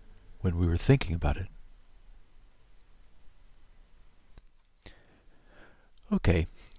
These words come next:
tilt your head to the right again and leave it there. And this time,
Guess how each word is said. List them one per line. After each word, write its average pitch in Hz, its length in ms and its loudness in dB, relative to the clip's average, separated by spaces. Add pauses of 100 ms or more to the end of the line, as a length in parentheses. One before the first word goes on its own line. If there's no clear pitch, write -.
(220)
tilt - 340 4
your 139 100 6
head 127 180 8
to - 80 -4
the 107 80 0
right 95 300 8
again 76 400 0 (320)
and 90 120 0
leave 85 240 2
it - 80 -4
there. 80 320 0 (1500)
And 131 100 0
this - 220 6
time, 143 260 4